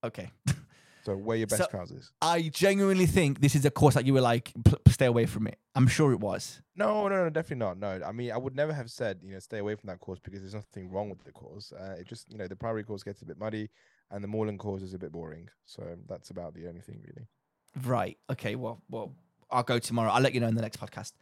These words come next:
Speaker 2: Yeah, yeah.
Speaker 1: Um, Wednesday, the Full
Speaker 2: Nice.
Speaker 1: Swing Netflix, uh, documentary comes out.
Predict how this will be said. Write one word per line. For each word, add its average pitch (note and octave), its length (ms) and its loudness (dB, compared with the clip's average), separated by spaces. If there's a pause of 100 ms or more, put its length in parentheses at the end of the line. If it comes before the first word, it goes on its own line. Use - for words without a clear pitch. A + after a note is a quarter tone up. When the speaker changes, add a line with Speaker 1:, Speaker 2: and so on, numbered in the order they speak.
(300)
Speaker 2:
Yeah, F#2+ 320 -6
yeah. E2+ 160 -12 (560)
Speaker 1:
Um, B2 480 2 (320)
Wednesday, C3 680 2
the A#2+ 800 2
Full - 220 0
Speaker 2:
Nice. - 100 -4
Speaker 1:
Swing B2 280 0 (280)
Netflix, - 520 -4
uh, - 120 0
documentary B2 480 0
comes A2+ 240 -4
out. C#3 240 -6